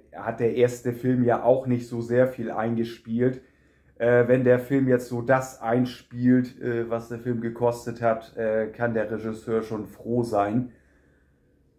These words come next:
Ja, Positives sowie auch Negatives, äh, der, d-, die Storystränge waren immer so ein bisschen, na, es hat sich gezogen, äh, also, äh,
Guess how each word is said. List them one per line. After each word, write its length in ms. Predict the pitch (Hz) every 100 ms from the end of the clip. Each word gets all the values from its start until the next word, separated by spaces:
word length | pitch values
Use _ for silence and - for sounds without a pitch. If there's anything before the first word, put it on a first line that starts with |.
| _ _ _ _ _ _ -
Ja, 300 | 147 - -
Positives 840 | - 233 226 196 202 202 185 185 -
sowie 360 | 180 147 147 147
auch 180 | 120
Negatives, 880 | 143 165 165 147 - 151 143 135 127
äh, 280 | 131 127 123
der, 220 | 123 120
d-, 200 | 117 123
die 220 | 123 127 123
Storystränge 1120 | - 139 143 131 127 - - 135 139 131 120
waren 320 | 120 131 127
immer 220 | 127 123 120
so 100 | 117
ein 120 | 110
bisschen, 560 | 120 120 113 110 104
na, 420 | 101 117 117 104 104
es 160 | -
hat 220 | 117 131
sich 200 | 123 113
gezogen, 1400 | - 113 - - 104 123 139 135 123 117 113 117 131 135 139
äh, 140 | 143
also, 400 | 135 127 135 131 - _ _ _ _ _ _ _ _ _ _ _ _ _ _ _
äh, 60 | -